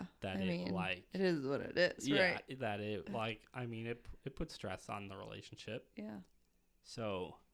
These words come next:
Speaker 1: for that not to be a stressor anymore seems to be positive. I think you're gonna be able to have a better, like,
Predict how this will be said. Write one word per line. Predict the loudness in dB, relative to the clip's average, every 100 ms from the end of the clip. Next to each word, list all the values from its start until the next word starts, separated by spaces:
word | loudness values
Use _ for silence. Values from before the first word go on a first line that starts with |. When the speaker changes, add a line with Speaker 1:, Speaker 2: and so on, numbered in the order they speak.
| _ _ _
Speaker 1:
for | -10 -8
that | -6 -6 -6
not | -8 -10 -12 -12
to | -10 -12 -16 _ _ _ _ _ _ _ _ -10
be | -8 -8
a |
stressor | -10 -10 -8 -6 -6 -8 -8
anymore | -8 -8 -6 -8 -10 -20 _ _ _ _ _ _ _ _ -20 -20 -16
seems | -14 -14 -16 -20 -20 _ _ -20
to | -12
be | -10
positive. | -8 -10 -10 -10 -12 _ _ _ _ -20 _ _ _ _ -2
I | 4 6
think | 4 4
you're | 2
gonna | 6 6
be | 6 4
able | 2 0 0
to | 0
have | 0 0 2
a | 2
better, | 2 4 4 2
like, | -4 -8 -10